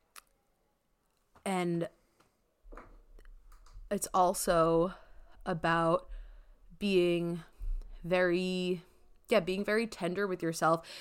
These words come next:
in the sense that you would think that it's like, "Okay, like, I gotta show, like, let me look in the mirror," and then, "Okay, so what if there is this part about my body that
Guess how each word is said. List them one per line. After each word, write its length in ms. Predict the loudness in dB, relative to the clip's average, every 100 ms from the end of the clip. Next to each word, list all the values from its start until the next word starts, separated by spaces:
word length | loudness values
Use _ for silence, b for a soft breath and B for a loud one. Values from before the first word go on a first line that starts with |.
| B B -4
in 140 | -2
the 80 | 0
sense 280 | 0 -2 0
that 120 | 0
you 140 | 0 0
would 120 | -2
think 340 | 0 0 2
that 140 | 2 2
it's 160 | 4
like, 160 | 4 4
"Okay, 280 | 6 6 8
like, 180 | 6 6
I 60 |
gotta 140 | 6 6
show, 200 | 4 4
like, 180 | 4 2 B B -16 -8
let 200 | 0 2
me 80 | 4
look 180 | 4
in 80 | 4
the 80 | 4
mirror," 320 | 6 6 6
and 180 | 4 2
then, 300 | 2 2 2
"Okay, 280 | 2 4 4
so 180 | 6 4
what 180 | 6 4
if 100 | 4
there 180 | 4
is 80 | 4
this 140 | 0 -2
part 300 | 4 6 8
about 200 | 6 6
my 100 | 4
body 420 | 4 6 4 2
that 320 | 2 2 0